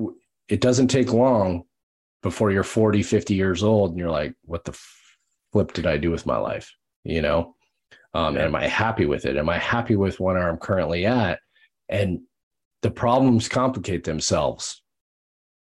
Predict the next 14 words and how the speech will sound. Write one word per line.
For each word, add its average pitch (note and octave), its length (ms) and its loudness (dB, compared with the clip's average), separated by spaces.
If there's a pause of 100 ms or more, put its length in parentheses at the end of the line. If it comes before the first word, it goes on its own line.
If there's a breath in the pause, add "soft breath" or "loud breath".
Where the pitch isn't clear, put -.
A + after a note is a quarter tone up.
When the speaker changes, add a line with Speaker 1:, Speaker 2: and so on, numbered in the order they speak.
(180)
Speaker 1:
and G#2 140 2
it F2+ 100 0
gets A#2 200 2
harder A2 420 2
and G2+ 100 2
harder G#2 440 2
the F2 240 -2
older G#2 340 2
we E2+ 140 -4
get, E2+ 400 0 (380 loud breath)
because E2+ 260 -8
you C#2 100 -8
have C2+ 220 -10
kids, A#2 720 0